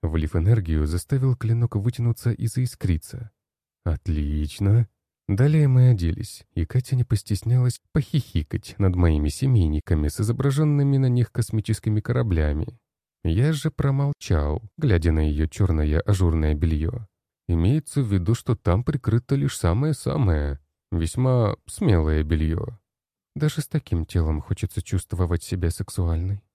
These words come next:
проворчала она. Но я не понимаю причины её комплексов. Катя же очень красивая. Покачав головой, застегнул серый комбинезон,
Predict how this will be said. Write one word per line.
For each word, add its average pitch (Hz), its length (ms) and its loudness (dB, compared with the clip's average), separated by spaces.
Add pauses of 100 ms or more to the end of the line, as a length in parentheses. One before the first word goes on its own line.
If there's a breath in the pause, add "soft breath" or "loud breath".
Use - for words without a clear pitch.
(340)
проворчала 87 680 0
она. 73 340 -2 (580)
Но 76 320 -2
я 71 260 -2
не 71 140 -4
понимаю 110 520 2
причины 90 440 -2
её 73 340 -2
комплексов. - 640 -6 (400)
Катя 113 280 -2
же 123 100 0
очень 127 260 -2
красивая. 95 720 -4 (640)
Покачав 85 440 -2
головой, 82 600 2
застегнул 110 640 0
серый 95 300 0
комбинезон, 82 760 0